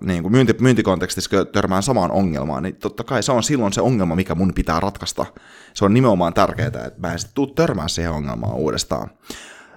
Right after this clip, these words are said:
Tää voi olla myöskin niin kuin semmoisessa tilanteessa, että jos, jos tietää, että, tai esimerkiksi mulla, mulla, mulla kanssa omasta elämästä ehkä hyvä esimerkki, niin,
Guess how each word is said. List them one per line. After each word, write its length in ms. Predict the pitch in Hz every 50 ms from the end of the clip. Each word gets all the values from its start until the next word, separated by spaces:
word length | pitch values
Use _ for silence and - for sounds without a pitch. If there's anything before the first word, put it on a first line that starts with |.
| - _ _ _ _
Tää 140 | - 113 110
voi 140 | 110 107 107
olla 120 | 107 104
myöskin 380 | 110 107 104 107 - - 110 107
niin 180 | 104 104 101
kuin 220 | 95 113 107 101 - - - _ _ _ _ _ _ _ _ _ _ _ _ _ - - -
semmoisessa 380 | - 113 110 107 104 101 95
tilanteessa, 540 | - 95 92 90 82 82 80 - - - 71
että 120 | - -
jos, 200 | 80 80 - - - -
jos 140 | 87 87 -
tietää, 380 | - 113 107 - - 90 82
että, 260 | 80 80 - - 87 - - _ _ _ _ _ _ _ _ _ _ _ -
tai 100 | 151 156
esimerkiksi 300 | 170 165 135 135 - -
mulla, 220 | 151 131 117 113 -
mulla, 380 | - 135 143 120 95 95 117 127
mulla 260 | - 127 143 135 127
kanssa 280 | 120 123 98 92 - 110
omasta 300 | 95 95 85 90 - 87
elämästä 260 | 80 85 85 - 95
ehkä 120 | 92 -
hyvä 220 | 95 110 110 95 85
esimerkki, 420 | 85 92 87 85 78 80 - -
niin, 160 | 87 85 -